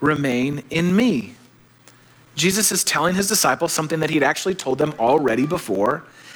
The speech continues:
He's telling us something that we need to absolutely get, that the greatest strategy for growth in your life is far simpler than you might even know. That the greatest strategy for growth, if you were to implement it into your life in twenty seventeen,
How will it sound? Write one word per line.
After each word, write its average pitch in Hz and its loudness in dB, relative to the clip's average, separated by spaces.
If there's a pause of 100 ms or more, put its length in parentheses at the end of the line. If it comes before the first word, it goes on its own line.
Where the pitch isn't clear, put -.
(140)
He's 170 0
telling 190 2
us 196 4
something 160 -2
that 175 0
we 170 4
need 151 0
to - 0
absolutely 160 0
get, 113 -6 (520)
that 165 0
the 170 2
greatest 175 2
strategy 196 2
for 208 0
growth 196 2
in 202 0
your 208 4
life 156 0
is 151 -4
far 170 2
simpler 156 0 (400)
than 156 0
you 160 2
might 165 0
even 151 -2
know. 110 -6 (1300)
That 180 2
the 180 0
greatest 202 2
strategy 220 2
for 208 -2
growth, 165 4
if 131 -8
you 190 0
were 196 6
to 202 -2
implement 226 0
it - -8
into 220 2
your 220 4
life 214 2
in 208 -4
twenty 214 2
seventeen, 190 -2